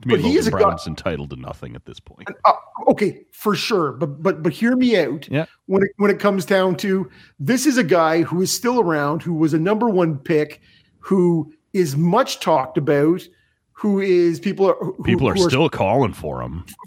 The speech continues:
Speaker 2: For sure. And
Speaker 1: Yeah.
Speaker 2: so you go, "You, you've been brought in as a leadership guy to help with the young guys, and now you're saying,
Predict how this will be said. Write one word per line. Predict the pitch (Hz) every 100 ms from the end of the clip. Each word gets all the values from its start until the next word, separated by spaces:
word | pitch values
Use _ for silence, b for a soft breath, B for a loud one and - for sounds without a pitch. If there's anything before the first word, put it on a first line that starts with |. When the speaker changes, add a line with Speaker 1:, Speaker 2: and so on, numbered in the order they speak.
| -
Speaker 2:
For | 247
sure. | 233 - 311 262 143
And | 208
Speaker 1:
Yeah. | 180
Speaker 2:
so | 226
you | 220
go, | 214 202 - B B B
"You, | 147 220 294
you've | 247 190 269 214
been | 208 226
brought | 185 190 180
in | 196 208
as | 160
a |
leadership | 165 160 202 220 - 214 185
guy | 180 208
to | - 160
help | 185 202
with | 196
the | 180
young | 180 185
guys, | 170 160 214
and | 185
now | 175
you're | 190 185
saying, | - 185 185